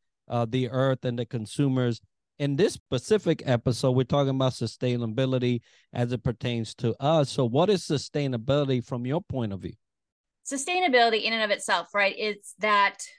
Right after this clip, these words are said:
Speaker 2: milieu, that way of being, the way of living that creates a lifestyle that can be sustained over time.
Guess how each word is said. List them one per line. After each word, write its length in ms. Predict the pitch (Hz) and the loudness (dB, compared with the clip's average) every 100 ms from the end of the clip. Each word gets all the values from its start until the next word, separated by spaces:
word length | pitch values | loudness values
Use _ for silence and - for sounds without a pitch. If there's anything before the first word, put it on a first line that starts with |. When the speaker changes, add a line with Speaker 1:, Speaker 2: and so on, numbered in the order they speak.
| _ _ _ _ _ | _ _ _ _ _
Speaker 2:
milieu, 720 | 196 247 254 240 226 220 220 | -4 2 4 6 6 6 4
that 240 | 196 185 196 | 2 0 0
way 400 | 220 220 226 220 | 2 2 4 2
of 220 | 202 - | 0 -2
being, 280 | 202 202 196 | -4 -2 -2
the 80 | |
way 160 | 190 190 | 0 0
of 140 | 190 | 0
living 640 | 180 190 190 196 190 185 - _ _ _ _ | -4 -6 -2 -2 -2 -6 -14 _ _ _ _
that 500 | 175 190 196 190 - - _ _ _ - | -8 0 4 4 0 -8 _ _ _ -8
creates 320 | 214 202 202 | -2 -2 -2
a 60 | 196 | -6
lifestyle 960 | 180 185 185 - - 180 170 170 247 247 _ _ _ _ - 160 | -2 0 -2 -8 -4 -2 0 -2 -6 -12 _ _ _ _ -14 0
that 340 | 196 190 185 - _ _ | 2 2 0 -12 _ _
can 440 | - - 214 214 220 | -20 -6 -2 0 -2
be 200 | 196 202 | -6 -8
sustained 680 | 202 190 - 202 196 190 190 | -10 -12 -8 -6 -6 -6 -8
over 280 | 180 180 180 | -10 -8 -10
time. 580 | - - 240 170 156 | -8 -2 0 0 -6